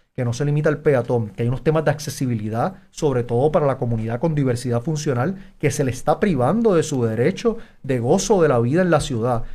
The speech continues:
Eh, y nosotros esto lo hemos vivido porque, porque no es que lo estamos hablando y poniendo en un papel.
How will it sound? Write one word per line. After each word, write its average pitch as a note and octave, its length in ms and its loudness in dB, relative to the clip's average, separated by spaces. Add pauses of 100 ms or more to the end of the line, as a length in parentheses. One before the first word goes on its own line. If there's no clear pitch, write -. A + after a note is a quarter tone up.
(180)
Eh, B2 140 -6
y D3 80 -2
nosotros C#3 320 0
esto F3+ 160 2
lo D3+ 60 4
hemos E3 140 2
vivido D#3+ 400 4
porque, C3 460 0 (220)
porque C#3+ 180 -4
no C3 60 -2
es - 80 -6
que F#3+ 80 4
lo F#3 60 4
estamos F#3 300 2
hablando D#3+ 380 2
y C#3+ 60 0
poniendo C#3 260 0
en D#3 80 0
un D3+ 80 -6
papel. C#3 320 0